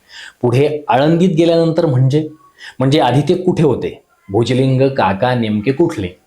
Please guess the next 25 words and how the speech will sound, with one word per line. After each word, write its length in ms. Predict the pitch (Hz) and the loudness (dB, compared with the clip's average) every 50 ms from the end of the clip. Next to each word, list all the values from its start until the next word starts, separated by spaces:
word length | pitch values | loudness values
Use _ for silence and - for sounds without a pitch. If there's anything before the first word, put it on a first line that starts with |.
| _ _ _ - - - | _ _ _ -20 -8 -8
असे 140 | 139 - 190 | -2 -2 0
प्रश्न 300 | 180 185 170 - 190 190 | 0 0 0 2 2 2
साहजिकच 800 | 190 - 147 135 139 135 151 151 151 156 139 127 127 - - - | 2 2 0 0 0 0 0 0 2 2 0 0 0 -2 -2 -2
पडू 180 | 123 117 113 | 0 0 0
शकतात. 340 | 107 101 101 - - 165 170 - - _ _ _ _ - | -2 -4 -6 -8 -10 -12 -12 -12 -16 _ _ _ _ 0
तर 160 | 151 165 156 | 0 2 2
भोजलिंग 480 | 160 160 160 143 170 175 185 190 190 185 | 2 2 2 2 2 2 2 4 2 2
काका 340 | 170 165 160 139 131 160 147 | 2 2 0 0 0 0 0
आळंदीचे 640 | 131 117 110 113 127 135 139 139 139 131 - 135 | 0 2 2 2 2 2 2 0 0 0 0 0
आहेत 340 | 120 113 113 110 120 131 123 - - | 0 0 -2 -2 -2 -4 -4 -4 -6
की 60 | 135 | -10
पांचाळेश्वर 880 | 135 - - - 107 107 107 - 135 135 143 143 139 - 139 135 120 117 | -10 -4 -4 -4 -2 -2 -4 -2 0 0 0 0 0 0 0 0 0 0
की 140 | - - 151 | -2 -4 -6
पोहंडूळ, 600 | 156 - 139 123 107 127 131 127 113 107 95 92 - - _ _ _ _ _ _ _ _ _ _ - - - - - - - | -6 -2 -4 -2 0 0 0 0 0 -2 -2 -4 -6 -10 _ _ _ _ _ _ _ _ _ _ -20 -20 -20 -20 -18 -6 -2
याबाबत 540 | 120 139 156 175 185 185 180 175 180 - - - - | 0 0 2 2 2 2 2 2 0 -2 -2 -4 -2
अनेकदा 380 | 131 139 151 160 160 156 165 160 | 0 0 0 0 2 0 0 0
संभ्रम 400 | - 135 117 117 120 117 113 101 | 0 -2 -2 -2 -2 -2 -4 -4
असतो. 360 | - - - - - - _ _ _ _ _ _ | -6 -8 -12 -14 -16 -16 _ _ _ _ _ _
त्याबद्दल 500 | 123 123 123 120 120 113 113 127 120 123 | -2 -2 0 0 -2 -2 0 0 0 0
आजच्या 300 | 123 107 107 - 127 120 | -2 -4 -6 -2 -2 -2
व्हिडिओतून 480 | 107 98 104 104 110 120 117 123 113 107 | 0 0 0 0 0 0 0 0 -2 -2
आपण 220 | 101 98 110 110 | -2 -2 -2 -2
जाणून 320 | 104 107 98 101 104 104 | 0 0 0 0 0 0
घेणार 240 | 98 90 90 92 90 | 0 0 0 0 0
आहोत. 180 | 85 80 - | -2 -4 -8